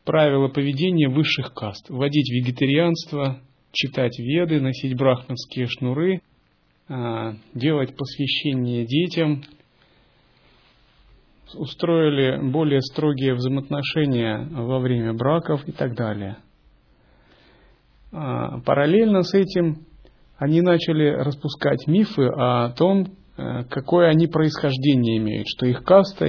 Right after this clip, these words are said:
имеет происхождение чуть ли не от кшатриев.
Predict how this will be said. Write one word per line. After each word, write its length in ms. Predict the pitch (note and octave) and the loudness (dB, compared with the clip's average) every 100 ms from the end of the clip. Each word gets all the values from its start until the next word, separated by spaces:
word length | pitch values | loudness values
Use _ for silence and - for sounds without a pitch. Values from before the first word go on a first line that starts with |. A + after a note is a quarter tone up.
| C3+ | 2
имеет 420 | C#3 D#3 D3+ D3 | 4 6 4 2
происхождение 1040 | C3+ B2+ - C3 B2 E3 F3 D#3+ D3+ C#3 - - | -2 -2 -2 -4 0 2 4 4 2 0 -8 -14
чуть 280 | - D3 C#3+ | -4 -4 -2
ли 120 | C3+ | 0
не 100 | C3 | 2
от 160 | C3 B2 | 2 0
кшатриев. 560 | - B2+ A2 - G#2 | -4 -4 -6 -6 -8